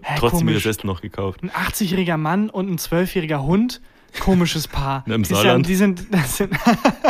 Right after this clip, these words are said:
Speaker 1: <laughs> das sind zwei individuelle, die haben nichts miteinander zu tun.
Speaker 2: Was hast du gekauft bei ikea?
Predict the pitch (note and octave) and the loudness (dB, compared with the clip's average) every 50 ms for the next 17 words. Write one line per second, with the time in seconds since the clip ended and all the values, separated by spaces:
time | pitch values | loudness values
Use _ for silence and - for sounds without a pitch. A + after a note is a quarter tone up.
0 | - - - - _ - - - - A#3 C4 - - - - - - - - - | 0 0 -4 -20 _ -20 -20 -18 -16 -14 -14 -14 -16 -16 -18 -20 -20 -20 -16 -10
1 | - E3 D3 F3+ F#3 F3 - - F3+ F3+ F3+ G3+ G3 G3 F#3 F#3 F3 F3+ F3+ F#3+ | -8 -6 -2 -2 -2 -2 -2 0 0 2 2 2 2 2 2 2 2 2 2 2
2 | F#3 - F#3 - - - F#3+ F3+ F3+ G3 G3+ G#3 - - G3+ G3 F#3+ F#3+ G3 F#3 | 2 0 -2 -4 -6 -4 -2 0 2 2 2 2 0 -2 -2 -2 0 0 -2 -2
3 | - - D#3+ - - A#3+ A3 F3 C#3+ - - B2+ A#2+ C#3+ C#3+ - E3 C#3+ C3+ - | -4 -6 -8 -4 -2 -2 -2 -2 -2 -4 -2 0 2 2 2 0 -2 -4 -2 0
4 | D3 D3+ D3+ - E3 E3 D#3+ C3+ - - E3 F#3 | 0 0 0 0 -2 -2 -2 -2 -2 -2 -2 -4